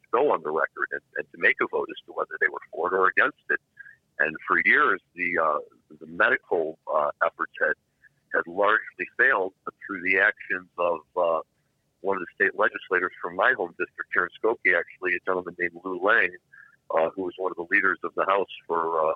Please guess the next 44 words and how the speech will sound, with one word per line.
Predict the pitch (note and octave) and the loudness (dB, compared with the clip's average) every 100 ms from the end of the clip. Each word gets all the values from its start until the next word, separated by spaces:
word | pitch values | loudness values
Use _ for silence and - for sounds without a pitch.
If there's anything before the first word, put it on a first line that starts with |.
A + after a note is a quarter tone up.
| D#2 | -2
a | - | -2
number | A2 - F2 | -2 0 -2
of | - | 2
years, | D#2+ D#2+ - _ _ _ _ _ - | 0 0 -4 _ _ _ _ _ -4
uh, | D#2 | -2
before | E2+ - F#2 F2+ | -2 -2 -2 0
he | F2 | 0
retired | D#2+ - G#2+ F#2 | 0 2 2 2
a | - | -2
few | F2 | -4
years | D#2 D#2 D2+ - | -2 -4 -4 -4
ago, | D#2 F2 | 0 0
and, | D#2+ D#2 _ C#2+ | -4 -10 _ -4
uh, | D2 - | -2 0
now | E2+ E2+ | 0 0
works, | E2 E2 - - | 0 -4 -4 -2
uh, | D#2 D#2+ | 0 -2
in | D#2+ | -2
the | D#2+ | -4
industry | - D#2 - D#2+ - | -4 -8 -6 -4 -4
with, | D2+ _ - | -10 _ -18
with | - D#2+ | -4 0
various | E2 D2+ - - | 2 0 -6 -6
groups. | E2+ - - - - _ - - | -6 -8 -20 -20 -20 _ -4 0
Uh, | D#2+ - | 2 2
he | A2+ | 0
was | G#2+ G#2+ | 2 -2
instrumental | G2 - F#2+ A#2 A2 | -2 -2 0 2 2
in | D#2+ | 0
making | D#2+ - D2 | 0 -2 -6
this | C#2+ - | -8 -4
happen. | D#2 C#2+ D2 D2 | -2 -2 -4 -6
And, | D2 D2 - - _ - | -6 -8 -20 -20 _ 0
you | F2+ | 2
know, | F2+ - E2 | 2 -2 -4
I'm | E2 - | -2 -2
sure | F#2+ F#2+ F#2 | 0 0 2
that, | F2+ - - E2+ | -2 -4 -2 2
uh, | E2+ E2+ E2 | 2 2 0
there's | E2 F#2+ | -2 0
all | F2+ - | -2 -2
sorts | F#2 - | -4 -4
of | E2+ | -8
good | F#2+ | -8